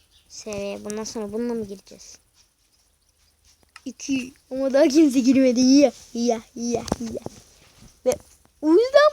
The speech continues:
bana set zırh verdi. İlk girene set zırh veriyor. Gel. Çıkar. Boğa. Benim join ettim match.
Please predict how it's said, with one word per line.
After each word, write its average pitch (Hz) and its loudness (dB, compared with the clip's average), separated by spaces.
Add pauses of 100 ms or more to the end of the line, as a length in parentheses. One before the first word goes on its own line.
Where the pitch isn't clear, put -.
bana 622 0
set 571 -8
zırh 640 -10
verdi. 587 4
İlk 640 -18
girene 622 0
set 605 -2
zırh 622 -6
veriyor. 415 0 (3750)
Gel. 214 -8 (380)
Çıkar. 247 -8 (1200)
Boğa. - -10 (2000)
Benim 269 -6
join 294 2
ettim 262 -4
match. - -6